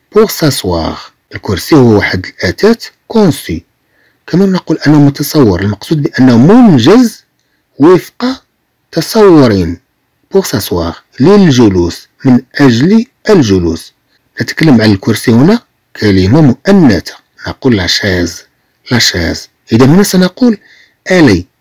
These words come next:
هي. كما نتكلم عن الكرسي، ألي جينيرالمون كونستيتيي دون اسيز. إذا هي بصفة عامة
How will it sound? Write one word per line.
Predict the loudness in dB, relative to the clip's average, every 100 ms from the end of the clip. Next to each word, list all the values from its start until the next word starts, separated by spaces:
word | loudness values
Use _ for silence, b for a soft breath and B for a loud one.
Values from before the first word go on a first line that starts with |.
| _
هي. | 2 2 2 -2 _ _ _ _ _ _ _ _ _ _ -8
كما | -2 2
نتكلم | 0 2 2 2
عن |
الكرسي، | 2 0 -2 -2 -6 _ _ _ _ _ _ -2
ألي | 2 4
جينيرالمون | 4 4 2 2 2 2 -2 _ _ _ _ _ _
كونستيتيي | 0 2 0 0 -2 -2 0 0 0 -4 _ _ _
دون | 2 2
اسيز. | 0 -4 0 0 0 -4 -8 _ _ b b b b b 0
إذا | 2 4
هي | 4 2
بصفة | 0 -4 -4 -4 -4
عامة | 0 0